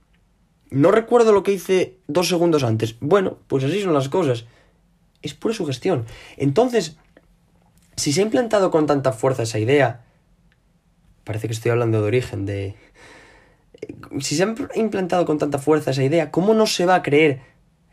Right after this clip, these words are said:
que es una asesina. Es maravilloso, a la par que retorcido. Entonces todo ese cóctel de confusión,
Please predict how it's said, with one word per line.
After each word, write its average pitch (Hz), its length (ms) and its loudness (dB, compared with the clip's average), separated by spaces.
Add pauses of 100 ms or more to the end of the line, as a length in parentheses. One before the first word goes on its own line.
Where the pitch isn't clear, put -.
(160)
que 120 180 0
es 139 160 0
una 143 120 0
asesina. 113 400 -4 (160)
Es 147 180 -2
maravilloso, 123 840 2 (1200)
a 113 100 -2
la 110 200 0
par 131 160 4
que 131 100 -2
retorcido. 113 640 -2 (1500)
Entonces 175 460 0
todo 202 160 0
ese 226 200 -4
cóctel 175 340 -2
de 135 100 2
confusión, 117 880 0